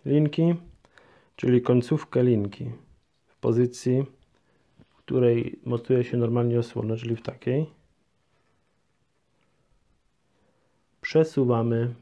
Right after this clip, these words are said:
Następnie pod śrubą występu regulacyjnego naprężenia przeciągamy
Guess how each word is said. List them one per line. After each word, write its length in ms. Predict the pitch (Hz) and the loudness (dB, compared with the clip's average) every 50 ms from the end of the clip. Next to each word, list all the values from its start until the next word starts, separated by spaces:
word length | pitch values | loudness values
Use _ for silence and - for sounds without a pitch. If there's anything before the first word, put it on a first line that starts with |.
| _ _ _ _ _ _ _ _ _ _ _ _ _ _ _ _ _ _ _ _ _ _ _ _ _ _ _ _ _ _ _ _ _ _ _ - | _ _ _ _ _ _ _ _ _ _ _ _ _ _ _ _ _ _ _ _ _ _ _ _ _ _ _ _ _ _ _ _ _ _ _ -6
Następnie 720 | 127 120 120 117 - - - 117 113 110 110 - - 123 - _ _ - | -2 0 0 0 -2 0 0 2 2 0 -2 -6 -14 -16 -16 _ _ 0
pod 240 | 160 180 175 - | 0 0 0 -2
śrubą 640 | - - - 131 131 139 131 117 113 107 107 113 110 - _ _ _ _ _ - | -10 -2 0 4 4 4 4 4 2 0 -2 -2 -6 -12 _ _ _ _ _ -12
występu 680 | 127 117 123 120 123 - - 139 131 131 127 123 123 120 | -4 0 0 0 0 0 0 2 4 4 2 2 2 2
regulacyjnego 800 | 117 117 117 120 117 117 117 - - 120 120 120 120 117 113 117 | 2 4 4 4 2 2 0 0 -2 0 2 4 2 2 2 0
naprężenia 720 | 113 113 113 - 113 113 113 110 117 113 113 117 127 151 170 165 - - - | -2 -2 -4 -2 -2 -2 0 0 0 0 0 2 0 0 0 -2 -6 -14 -18
przeciągamy 880 | - - - 143 143 139 - 127 123 120 113 120 113 113 120 139 170 190 | -10 -2 2 2 2 4 4 2 2 4 4 4 2 2 2 2 2 0